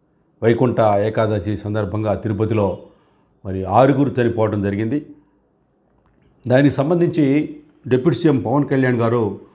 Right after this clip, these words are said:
ఆయన, ఆ, తీవ్రంగా స్పందించారు మొన్న, మొన్నటి దినాన. ఈరోజు ఆయన ప్రత్యేకంగా మాట్లాడుతూ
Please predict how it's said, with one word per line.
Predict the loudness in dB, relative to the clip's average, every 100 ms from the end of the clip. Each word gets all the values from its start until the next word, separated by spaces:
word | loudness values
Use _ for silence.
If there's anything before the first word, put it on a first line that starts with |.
| _ _ _ _ _ -2
ఆయన, | 0 2 2 2 -2 -6 -4
ఆ, | -2 0 0 -2 -4 -4 0
తీవ్రంగా | 2 2 2 0 0 -4 -12
స్పందించారు | -12 -4 0 0 0 0 -2 -6 -18 _ _ _ _ _ _ _ _ _ -10
మొన్న, | -2 0
మొన్నటి | 0 2 2 2 4
దినాన. | 2 2 -2 -6 -16 _ -4
ఈరోజు | 2 4 4 2 -2 -4 -10 -20 _ _ _ _ _ -4
ఆయన | 0 2 2
ప్రత్యేకంగా | 0 0 4 4 2 0 0
మాట్లాడుతూ | 0 -2 0 -2 -2 -4 -4